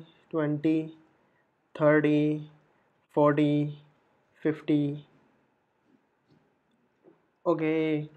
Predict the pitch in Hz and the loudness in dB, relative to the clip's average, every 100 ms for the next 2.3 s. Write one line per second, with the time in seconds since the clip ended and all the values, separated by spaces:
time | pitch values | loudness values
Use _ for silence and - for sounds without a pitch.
0 | _ _ _ _ 156 139 147 147 147 151 | _ _ _ _ -8 -2 0 0 0 0
1 | 156 151 151 151 147 147 135 147 147 156 | 0 0 2 0 0 -4 -2 -2 0 2
2 | 147 147 | 0 0